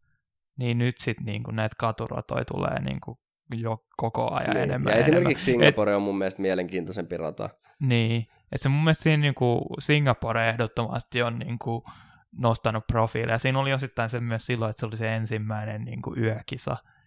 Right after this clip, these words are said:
Speaker 1: Ja sit niinku, ö, jotenkin just se, no mun mielestä ehkä se niinku yökisa, ö, aikoinaan niinku jotenkin nosti sen profiilia. Ja mut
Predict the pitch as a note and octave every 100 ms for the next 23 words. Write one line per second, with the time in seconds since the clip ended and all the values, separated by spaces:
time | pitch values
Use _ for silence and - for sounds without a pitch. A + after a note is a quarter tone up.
0 | _ _ _ A#2 A#2 A2 - A#2 A2 -
1 | - - - - _ _ _ _ _ _
2 | - - - - - - - A#2 A2+ A2+
3 | A2 - A#2 - A#2 A2+ - - F3+ E3+
4 | A#2+ B2+ B2 - C#3 D#3 D3 B2+ C#3 C3+
5 | C3 A2 A#2 - A2 - - - - _
6 | - - - - _ - B2 A2+ A2 G#2+
7 | A2 A2 A2+ A#2 A2+ A2 A#2 A2+ A2+ A2
8 | - A#2 A2+ - A2+ A#2+ A2+ A#2+ A#2+ A#2